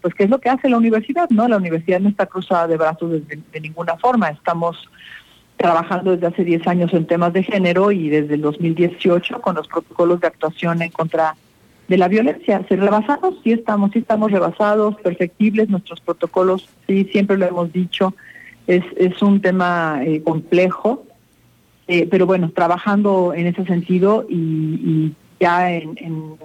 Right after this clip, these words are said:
en términos, pues, de poder comunicarnos y tener interlocución para llegar a acuerdos.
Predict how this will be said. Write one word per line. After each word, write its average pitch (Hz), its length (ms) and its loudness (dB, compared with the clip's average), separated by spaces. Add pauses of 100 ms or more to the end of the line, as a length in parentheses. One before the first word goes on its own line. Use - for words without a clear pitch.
(520)
en 202 160 4
términos, 254 440 2
pues, 233 160 0
de 233 100 0
poder 196 320 -2
comunicarnos 196 680 0
y - 40 -20
tener 175 260 -2
interlocución 190 640 -2
para 214 160 0
llegar 180 260 0
a 175 40 -14
acuerdos. 170 520 -6